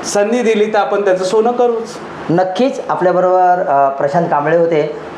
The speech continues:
Speaker 2: ते बोलले की ह्या इलेक्शनमध्ये पक्षाने जर संधी दिली तर त्याचं आपण नक्कीच सोनं करू.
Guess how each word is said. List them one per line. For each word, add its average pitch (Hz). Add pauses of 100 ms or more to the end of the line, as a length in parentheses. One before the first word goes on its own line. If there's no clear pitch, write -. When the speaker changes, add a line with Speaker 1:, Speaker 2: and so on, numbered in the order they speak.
(140)
Speaker 2:
ते 220
बोलले 220
की 226
ह्या 196
इलेक्शनमध्ये 190
पक्षाने 175
जर 175
संधी 156
दिली 151
तर 170
त्याचं 165
आपण 165
नक्कीच 156
सोनं 151
करू. 151